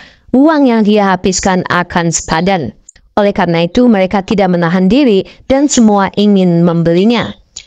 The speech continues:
Sialan, bagaimana ini bisa terjadi? Ekspresi Felton menjadi gelap. Setelah mengetahui efek pil pemeliharaan energi premium dan harganya yang terjangkau,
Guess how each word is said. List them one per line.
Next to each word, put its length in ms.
Sialan, 640
bagaimana 400
ini 80
bisa 240
terjadi? 560
Ekspresi 560
Felton 480
menjadi 320
gelap. 480
Setelah 320
mengetahui 640
efek 320
pil 240
pemeliharaan 560
energi 320
premium 640
dan 160
harganya 640
yang 80
terjangkau, 720